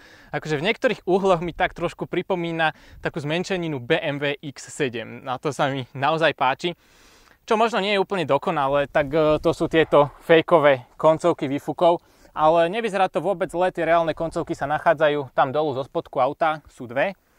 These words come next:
A ten samotný zadok má tradičný, moderný seatovský podpis s takouto led linkou, ktorá sa ťahne celým zadkom auta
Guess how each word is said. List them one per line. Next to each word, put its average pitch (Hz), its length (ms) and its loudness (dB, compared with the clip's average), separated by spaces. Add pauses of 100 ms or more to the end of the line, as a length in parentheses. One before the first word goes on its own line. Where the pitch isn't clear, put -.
(920)
A 139 240 2
ten 139 160 -4
samotný 151 640 0 (240)
zadok 143 480 -2
má 135 320 0 (400)
tradičný, 139 720 -2
moderný 139 560 -2
seatovský 139 640 -2
podpis 139 480 -6
s 135 240 -4
takouto 135 560 0 (400)
led 143 240 2
linkou, 147 400 0
ktorá 147 320 0
sa 143 240 0 (400)
ťahne 143 480 2 (160)
celým 151 400 0 (240)
zadkom 147 400 -2
auta 151 480 0